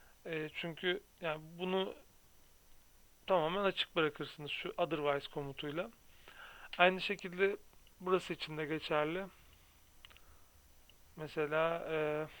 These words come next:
ayva ayı için <laughs> gün sayısı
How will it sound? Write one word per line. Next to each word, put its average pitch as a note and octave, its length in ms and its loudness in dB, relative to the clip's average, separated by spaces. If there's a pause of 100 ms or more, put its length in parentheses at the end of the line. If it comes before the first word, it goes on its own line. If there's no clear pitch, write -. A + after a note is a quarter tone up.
(420)
ayva E3 480 4 (600)
ayı D3 320 -4
için F#3+ 380 -6 (120)
<laughs> - 120 -20
gün F3 200 0
sayısı F3 640 0